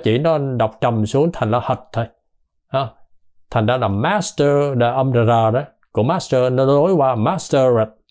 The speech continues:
mastered died. Đúng chưa? His beloved master died. Ha? Mastered, mastered died. Đó là khi đó là cái nghệ thuật trong người Mỹ nói là nó cứ trầm bổng. Khi tiếng Nhật, tiếng Khoan lại vậy đó.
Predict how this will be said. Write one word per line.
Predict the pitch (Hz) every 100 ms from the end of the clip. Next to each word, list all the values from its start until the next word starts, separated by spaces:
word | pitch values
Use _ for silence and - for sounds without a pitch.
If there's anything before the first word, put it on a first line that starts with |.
| _ -
mastered | 143 190 - 147 135 117 101
died. | 101 117 95 87 - - - - - - -
Đúng | 113 120
chưa? | 123 110 - - -
His | 233 - -
beloved | 127 139 135 202 185 190 131
master | 123 202 180 - 175 143 -
died. | 120 92 - - - _ _ _
Ha? | - 151 - _
Mastered, | 123 185 214 - 160 165 151 151 - - - -
mastered | 180 165 - 147 135 120
died. | 113 101 90 - - - - - _ _ - - -
Đó | 107 127
là | 113
khi | - 120
đó | 120 113 127
là | 127 107 -
cái | 127 127 _ -
nghệ | 107 110
thuật | - 104 _
trong | 127 120
người | 113 107
Mỹ | 101 104
nói | 143 131 143 151
là | 110
nó | 127 -
cứ | -
trầm | 117 104
bổng. | 104 98 131 - _ _ _
Khi | - 131 -
tiếng | 139 165
Nhật, | 117 -
tiếng | 131 139
Khoan | 123 127
lại | 110 110
vậy |
đó. | 104